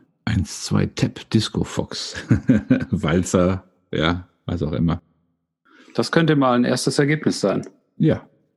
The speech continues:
Speaker 2: Und was du dann machen kannst, du kannst dir eine To-Do-Liste machen.
Speaker 1: Richtig.
Speaker 2: Zuerst völlig ungeordnet aufschreiben, was müsste ich jetzt alles tun,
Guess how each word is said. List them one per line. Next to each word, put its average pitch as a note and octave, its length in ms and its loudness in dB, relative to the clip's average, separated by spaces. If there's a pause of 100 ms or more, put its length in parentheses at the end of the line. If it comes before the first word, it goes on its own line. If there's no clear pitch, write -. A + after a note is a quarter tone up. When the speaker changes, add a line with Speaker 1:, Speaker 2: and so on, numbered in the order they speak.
Speaker 2:
Und A2 560 2 (380)
was G2+ 260 -2
du G#2+ 100 -2
dann F#2+ 200 4
machen G2 260 2
kannst, F#3 340 0
du A#2 40 -2
kannst G#2+ 340 -2
dir F2+ 380 -2 (400)
eine F2+ 240 0
To-Do-Liste A#2+ 720 2
machen. E3 640 0 (1080)
Speaker 1:
Richtig. - 280 -4
Speaker 2:
Zuerst A2 560 2
völlig D#3 360 2
ungeordnet C#3+ 920 2 (220)
aufschreiben, B2 920 2 (840)
was B2+ 360 0
müsste C#3+ 360 4
ich B2+ 140 2
jetzt A#2+ 180 0
alles B2 320 2
tun, D3 500 2